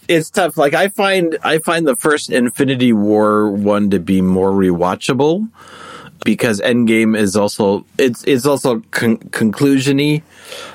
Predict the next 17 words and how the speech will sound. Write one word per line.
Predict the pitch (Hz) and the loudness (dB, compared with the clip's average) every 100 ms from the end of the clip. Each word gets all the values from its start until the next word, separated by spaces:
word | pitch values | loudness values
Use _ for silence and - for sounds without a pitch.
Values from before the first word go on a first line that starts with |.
| - | -2
you | 117 | 0
know? | 107 107 110 - - | 2 2 0 -2 -2
And | 107 107 | -2 0
so | - 104 - | 0 -2 0
I, | 120 135 - | -2 -2 -4
I | 131 139 | -2 -2
find | - 120 120 113 - 123 | 0 0 2 0 -2 -2
en-, | 123 131 - | -2 -2 -2
uh, | 120 107 107 - - - - | -2 0 -2 -6 -20 -20 -6
Infinity | 117 113 139 131 120 | -2 0 0 0 2
War | 113 101 98 | 2 2 0
to | 92 | 2
be | 98 | 0
the | 95 92 - | 0 -2 -2
most | 107 95 95 - | -2 -2 -2 -2
watchable, | 113 127 120 107 107 | 0 0 0 0 2
because | 101 104 90 | 0 0 -4